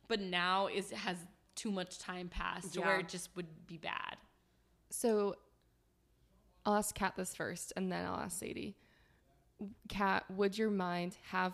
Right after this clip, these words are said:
Speaker 3: been changed if he had told her the day before, like he was trying to before he got shot? Is that still too late in your mind?
Speaker 2: It's too late.
Speaker 3: Even if he, like, did tell her without
Speaker 2: Honestly,
Speaker 3: her
Speaker 2: I think he
Speaker 3: finding it
Speaker 2: could
Speaker 3: out?
Speaker 2: have told her in the summer court.
Speaker 3: Hmm.
Speaker 1: Hmm.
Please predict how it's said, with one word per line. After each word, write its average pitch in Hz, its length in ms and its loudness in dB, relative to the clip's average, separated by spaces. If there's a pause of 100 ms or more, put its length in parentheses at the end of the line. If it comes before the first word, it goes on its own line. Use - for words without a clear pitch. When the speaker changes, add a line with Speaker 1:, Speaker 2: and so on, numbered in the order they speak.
Speaker 3:
been 185 240 2
changed 175 640 -4
if 185 200 -2
he 202 120 -2
had 180 220 -2
told 180 240 -2
her 185 100 -2
the 175 80 -4
day 170 140 -4
before, 175 320 -4
like 170 140 -4
he 180 80 -6
was 170 120 -8
trying 175 300 -4
to - 100 -8
before 165 240 -8
he 170 80 -4
got - 160 -6
shot? - 340 -4 (280)
Is 202 80 0
that - 160 6
still 196 180 2
too 190 180 -2
late 175 300 0
in 247 80 0
your 254 140 2
mind? 277 280 2
Speaker 2:
It's - 180 -10
too 226 200 -2
late. 170 240 -4 (320)
Speaker 3:
Even 214 160 8
if 196 120 6
he, 190 120 0
like, 170 220 4 (120)
did 180 200 4
tell 208 180 8
her 214 80 10
without - 200 4
Speaker 2:
Honestly, 302 120 4
Speaker 3:
her 262 80 6
Speaker 2:
I - 20 2
think 226 200 2
he 220 60 2
Speaker 3:
finding 202 60 2
it 196 40 -6
Speaker 2:
could 202 100 0
Speaker 3:
out? - 20 0
Speaker 2:
have 180 100 -2
told 165 220 -4
her 160 60 -4
in 156 100 -6
the 151 60 -6
summer 143 300 -8
court. 127 320 -12 (2250)
Speaker 3:
Hmm. 185 120 -4 (180)
Speaker 1:
Hmm. 247 460 -14